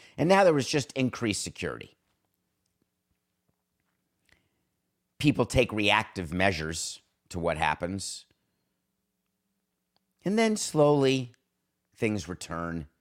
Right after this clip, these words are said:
to normal, quote unquote. "Ah, it happened once, that can't happen again. We'll, we're gonna put up a cross." You see those on the side of the road with people get killed by D U I. We're gonna put up some sort of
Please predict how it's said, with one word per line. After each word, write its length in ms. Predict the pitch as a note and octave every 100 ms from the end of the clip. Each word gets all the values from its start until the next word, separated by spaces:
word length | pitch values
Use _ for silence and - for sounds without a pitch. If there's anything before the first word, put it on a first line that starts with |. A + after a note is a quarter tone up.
| _ _
to 120 | - D#2+
normal, 580 | D#2+ E2 F2 D#2+ - _ _ -
quote 200 | D2 C2
unquote. 460 | - - G#1 _ _ _ _ _ _ _ -
"Ah, 240 | A2 A2+ G#2
it 60 |
happened 400 | F2+ G2 - E2
once, 240 | F2 E2+ -
that 200 | F2 -
can't 200 | D#2 D2
happen 260 | D#2 D2
again. 440 | C#2+ B1+ C#2+ D2 C2+ _ _ _
We'll, 220 | C2 D2 _
we're 100 | -
gonna 140 | G#2+ D#2
put 180 | - A2
up 220 | F#2+ F2+
a 340 | D2+ C2 A#1+ _ _ _ _ _ _ _ _ _ _
cross." 760 | - - F2 F2+ F2 - - - _ -
You 100 | D2+
see 220 | - E2
those 240 | D#2+ E2+
on 120 | D2
the 40 | C#2+
side 280 | - D2 D2
of 40 |
the 60 | C#2+
road 300 | D2 D2+ C#2+
with 140 | C2 _ _ _
people 260 | E2+ D#2+
get 200 | C#2+ C#2
killed 260 | - D#2+ D2+
by 140 | C#2
D 140 | C2+ D2+
U 180 | C#2 D2
I. 240 | D2+ D#2 _ _ _
We're 120 | - D3
gonna 80 |
put 200 | - B2+
up 180 | A#2 G#2+
some 220 | - A#2
sort 300 | G#2+ A#2+ A2
of 280 | F#2+ E2 -